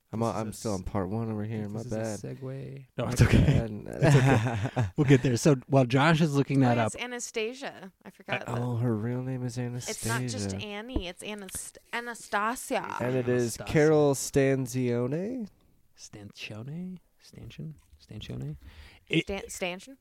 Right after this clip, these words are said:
Speaker 2: you'll recognize her when you see the photo. Um, it's not a, it's not a
Speaker 1: Oh.
Speaker 2: name that I recognize, but I did recognize the
Speaker 1: Oh,
Speaker 2: photo.
Speaker 1: wow. She's in, she's
Speaker 2: So,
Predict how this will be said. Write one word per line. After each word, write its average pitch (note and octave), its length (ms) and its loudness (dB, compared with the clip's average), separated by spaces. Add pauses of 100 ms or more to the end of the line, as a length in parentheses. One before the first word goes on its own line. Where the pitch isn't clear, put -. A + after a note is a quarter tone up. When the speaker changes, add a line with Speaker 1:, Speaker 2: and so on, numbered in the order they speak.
Speaker 2:
you'll C#3+ 200 8
recognize A#2+ 480 6
her A2+ 80 0
when G#2+ 140 -4
you G2 80 -8
see - 120 -8
the F#2+ 100 -8
photo. F2 380 -12 (640)
Um, G#2+ 540 -2 (840)
it's - 180 -6
not B2+ 180 2
a, A2 240 -2
it's - 160 -6
not B2+ 120 2
a A2 40 0
Speaker 1:
Oh. - 20 -2
Speaker 2:
name A2 200 0
that F#2 140 -4
I A2+ 100 -2
recognize, C3+ 640 -2
but A2+ 140 -8
I G#2 80 -6
did G#2+ 200 -10
recognize G#2 720 -12 (380)
the - 100 -12
Speaker 1:
Oh, B2+ 60 -6
Speaker 2:
photo. G#2+ 160 -4
Speaker 1:
wow. G#2 340 -6 (560)
She's - 300 -12
in, C3+ 80 -2
she's A#2 100 -2
Speaker 2:
So, C3 160 2